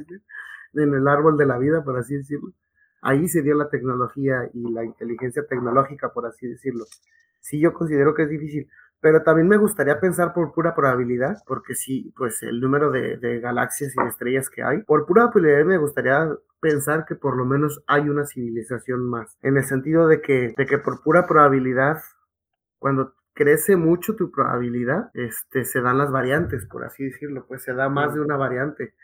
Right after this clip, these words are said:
Speaker 1: más de una excepción, por así decirlo. Si tú tienes cin-, cincuenta canicas y las avientas y quieres que una caiga dentro de una botella de refresco, pues puede que a lo mejor una la atines, pero si tienes dos millones de canicas y las avientas,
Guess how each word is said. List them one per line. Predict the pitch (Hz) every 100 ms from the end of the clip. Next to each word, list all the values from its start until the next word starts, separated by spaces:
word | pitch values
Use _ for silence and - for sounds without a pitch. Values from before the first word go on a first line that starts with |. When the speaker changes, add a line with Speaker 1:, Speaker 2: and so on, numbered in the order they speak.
| _ -
Speaker 1:
más | 156 160
de | 175
una | 175
excepción, | 165 143 139 156 156 147
por | 123
así | 113 131
decirlo. | 127 - 143 123
Si | - 131
tú | 156
tienes | 151 165 165 165 156 139 - -
cin-, | - 156 143 139
cincuenta | - 139 - 147 147 160
canicas | 135 143 160 - 120 -
y | 139
las | 139 135
avientas | - 135 151 175 - -
y | 120
quieres | 143 147 151
que | 151
una | 147 165 135
caiga | 139 143 147
dentro | 147 143 151
de | 156
una | 151
botella | 135 - 143 151
de | 135 123
refresco, | 123 120 127 - 220 -
pues | 160 -
puede | 165 165 175
que | 160
a |
lo | 151
mejor | 135 139 156
una | 156 151
la | 139
atines, | - 185 165 127 -
pero | 151 147
si | 165
tienes | 165 180 196 -
dos | 151 143 180 190
millones | 202 180 151 170 190 165
de | 156
canicas | 143 139 165 - 135 139
y |
las | 131 120
avientas, | 131 139 160 196 -